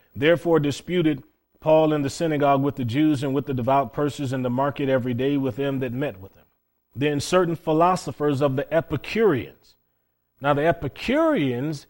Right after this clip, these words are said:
was a group of philosophy students who followed a man named Epicurus, and they believed that the material universe,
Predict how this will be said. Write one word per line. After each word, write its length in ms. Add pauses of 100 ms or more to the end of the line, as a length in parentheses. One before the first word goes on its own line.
(400)
was 180
a 60
group 380 (120)
of 460 (380)
philosophy 680
students 520
who 120
followed 500
a 60
man 340
named 300
Epicurus, 1080 (580)
and 240
they 220
believed 600
that 200
the 80
material 880
universe, 1000